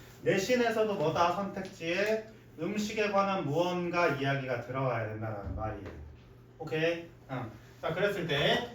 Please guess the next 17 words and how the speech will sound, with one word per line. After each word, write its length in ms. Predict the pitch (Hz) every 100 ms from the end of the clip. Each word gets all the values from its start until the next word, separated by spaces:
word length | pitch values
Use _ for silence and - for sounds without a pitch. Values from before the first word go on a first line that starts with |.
| -
자, 80 | 147
you, 480 | 139 254 226 - - - - -
uh, 100 | 147
don't 180 | 196 214
eat 260 | 220 233 -
many 340 | 156 214 233 -
of 280 | 196 196 190
this 300 | 220 233 -
food. 340 | 220 185 - -
너는 460 | 190 214 220 220
이 140 | 202 202
음식의 520 | 196 190 196 190 190
많은 400 | 147 151 202 208
것을 480 | 196 196 202 226 -
집에서 460 | - 170 180 190
먹지 280 | 175 160 180
못해. 640 | 160 151 139 - 220 247